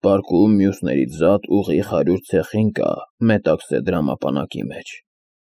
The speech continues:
«Ուշքի եք, տղա», ասաց ավագը։ «Դու հրեայի մասին ես խոսում։ Ախր նրանք ոսկուց չեն բաժանվի, այնպես ինչպես անապատի չորավազը մի բաժակ ջրից,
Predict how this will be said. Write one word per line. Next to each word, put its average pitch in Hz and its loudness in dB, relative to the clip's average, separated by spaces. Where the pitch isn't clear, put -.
«Ուշքի 131 4
եք, 101 4
տղա», 117 4
ասաց 110 2
ավագը։ 53 -2
«Դու 113 6
հրեայի 104 4
մասին 104 0
ես 80 -6
խոսում։ - -8
Ախր 151 2
նրանք 151 6
ոսկուց 147 2
չեն 175 4
բաժանվի, 80 -2
այնպես 151 4
ինչպես 110 2
անապատի 113 4
չորավազը 107 2
մի 85 2
բաժակ 95 2
ջրից, - -4